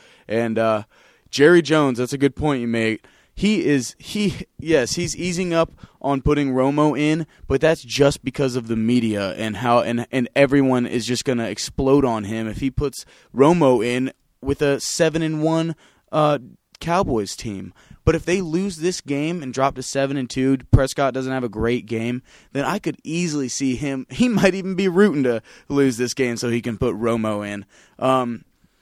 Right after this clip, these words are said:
this could be tricky. Dallas, Dallas hasn't lost since week one. Uh, they're due, and Pittsburgh's due for a win. It's as simple as that. Roethlisberger, uh, could get hot in this game. He's got something to prove. Le'Veon Bell,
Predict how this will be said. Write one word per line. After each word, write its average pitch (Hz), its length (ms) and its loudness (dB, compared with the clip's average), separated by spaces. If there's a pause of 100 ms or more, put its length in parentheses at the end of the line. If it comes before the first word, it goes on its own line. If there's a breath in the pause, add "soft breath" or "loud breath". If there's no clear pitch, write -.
(960 soft breath)
this 160 120 4
could 180 100 -2
be 175 80 0
tricky. 151 480 4
Dallas, 143 480 6
Dallas 147 400 6
hasn't 147 320 4
lost 139 280 4
since 127 220 -2
week 143 260 6
one. 135 540 -2
Uh, 120 460 2
they're 143 200 4
due, 135 360 4 (160)
and 120 280 -4 (140)
Pittsburgh's 156 480 6
due 151 160 6
for 151 200 -2
a 127 60 2
win. 131 300 2
It's 113 160 -6
as 110 80 -6
simple 131 380 -2
as 110 160 -6
that. 123 320 4
Roethlisberger, 131 1000 0
uh, 110 400 0
could 113 220 -4
get 127 200 2
hot 127 340 4
in 127 60 -4
this 123 180 -4
game. 120 240 -2
He's 131 180 -2
got 143 220 2
something 139 320 -4
to 120 80 -4
prove. 127 500 2 (260 soft breath)
Le'Veon 147 540 4
Bell, 131 380 4